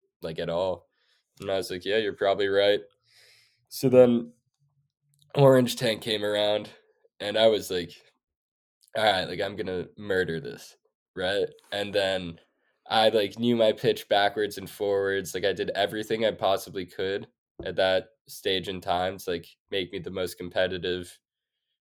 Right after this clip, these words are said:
pitcher possible. And again,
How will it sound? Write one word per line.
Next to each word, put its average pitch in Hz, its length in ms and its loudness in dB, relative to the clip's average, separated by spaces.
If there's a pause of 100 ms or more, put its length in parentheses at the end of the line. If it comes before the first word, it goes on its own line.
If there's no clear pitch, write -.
(120)
pitcher 101 280 0
possible. 104 640 -4 (720)
And 117 140 0
again, 127 380 6